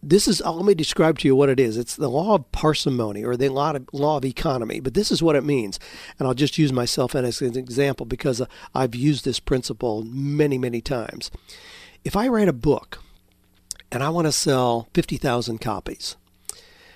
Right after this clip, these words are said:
it's a lot of work to find fifty thousand people who are gonna buy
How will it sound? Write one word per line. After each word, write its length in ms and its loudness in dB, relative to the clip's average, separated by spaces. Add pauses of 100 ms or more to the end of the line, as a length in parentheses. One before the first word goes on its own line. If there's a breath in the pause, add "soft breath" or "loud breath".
(1400 loud breath)
it's 200 0
a 60 4
lot 220 0
of 140 2
work 540 0 (680)
to 120 0
find 440 0
fifty 360 0
thousand 640 0
people 560 -4
who 140 -2
are 100 2
gonna 240 0
buy 480 0